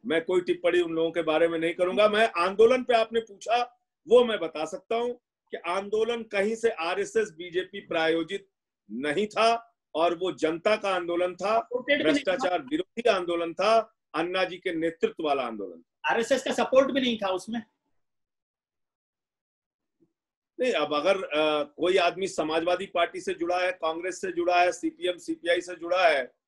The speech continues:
Speaker 1: और एक गैर राजनीतिक आंदोलन में सड़क पर झंडा लेके निकल पड़ा है, तो अब इसकी पड़ताल तो इतने बड़े पैमाने पे करोड़ों लोग सड़क पे निकले थे,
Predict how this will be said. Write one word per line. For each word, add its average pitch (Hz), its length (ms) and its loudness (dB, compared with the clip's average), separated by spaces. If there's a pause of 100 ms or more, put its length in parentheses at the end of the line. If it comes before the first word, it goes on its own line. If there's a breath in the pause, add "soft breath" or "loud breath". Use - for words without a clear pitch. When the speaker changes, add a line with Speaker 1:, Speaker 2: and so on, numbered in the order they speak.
(240)
Speaker 1:
और 165 160 2
एक 160 180 -2
गैर 175 240 6
राजनीतिक 165 640 -2
आंदोलन 160 500 -4
में 131 280 -8 (280)
सड़क 175 400 0
पर 180 140 -2
झंडा 160 300 0
लेके 180 580 -4
निकल 175 260 0
पड़ा 165 280 0
है, 156 180 -2
तो - 380 -10
अब 165 100 -2
इसकी 160 200 -8
पड़ताल 170 460 0
तो 196 420 -2
इतने 175 240 -4
बड़े 175 220 0
पैमाने 180 420 0
पे 185 220 -2
करोड़ों 170 440 -2
लोग 180 180 -2
सड़क 175 320 -2
पे 175 100 -2
निकले 180 280 -10
थे, 127 200 -4